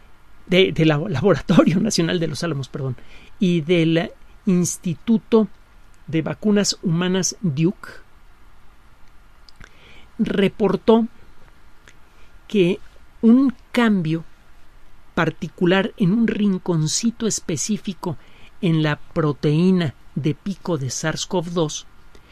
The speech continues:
le había facilitado a sars cov dos infe-, infectar gente. Es decir, eh, se han podido identificar lo que parecen ser virus precursores a sars cov dos en murciélagos. Hay muchos,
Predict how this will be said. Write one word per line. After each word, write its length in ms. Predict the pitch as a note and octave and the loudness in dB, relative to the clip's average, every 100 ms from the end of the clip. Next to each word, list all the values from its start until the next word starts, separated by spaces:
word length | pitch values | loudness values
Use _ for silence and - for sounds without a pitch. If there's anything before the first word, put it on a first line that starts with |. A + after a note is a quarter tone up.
| - - | -18 -2
le 180 | F3+ E3+ | 4 4
había 300 | D#3+ G3+ A3 | 4 2 2
facilitado 840 | - F#3+ - G3 F3 G#3 G3+ F#3 | -2 -4 -2 -4 -2 -2 0 -2
a 60 | |
sars 360 | C#3 - E3+ - | -4 -4 -4 -4
cov 260 | - F#3 E3+ | -6 -6 0
dos 280 | E3 D#3+ | -2 0
infe-, 320 | F#3+ D#3+ D#3+ B2+ - | -4 -4 -4 -6 -4
infectar 520 | D3 - - - D#3+ | -4 -4 -10 -8 -8
gente. 380 | C#3 F#3+ E3+ - - - - - - - - - - - - - - | -6 -6 -8 -10 -14 -16 -16 -18 -20 -20 -20 -20 -20 -20 -20 -20 -14
Es 80 | - | -8
decir, 180 | F3 C#5+ | -8 -2
eh, 240 | F#3+ F3+ - - - - | 2 2 0 -12 -20 -8
se 160 | - | 0
han 100 | A#3 | 2
podido 340 | B3 B3 A3+ B3+ | 2 0 0 2
identificar 580 | G#3 - D3+ E3 G3 G#3 | 0 -2 -8 -2 0 2
lo 120 | G#3 | 0
que 120 | F3 | -2
parecen 440 | - E3+ G#3 A3+ | -2 0 2 0
ser 280 | F3+ G#3 G3 | 2 2 2
virus 400 | F3 F#3+ G3+ - | 0 0 0 -2
precursores 920 | - E3 D3+ E3 C3+ - G3 F#3+ - | -4 -2 -2 -4 -4 -2 0 0 -4
a 40 | D3+ | -6
sars 440 | - E3 D#3 - | -4 -4 -4 -8
cov 200 | - D#3+ E3+ | -6 -6 -4
dos 360 | D#3 D3 - - - - - - | -6 -6 -10 -16 -18 -18 -14 -4
en 140 | D3 | -2
murciélagos. 840 | D3 D#3+ - G#3 F#3 D#3 - - - - - - - - - - - - - - - - - | 0 -2 -2 -2 -2 -6 -10 -12 -12 -18 -20 -20 -20 -20 -20 -20 -20 -20 -20 -20 -20 -12 0
Hay 140 | F3 | 2
muchos, 520 | F3+ G#3 - G#3+ - | 4 2 2 0 -2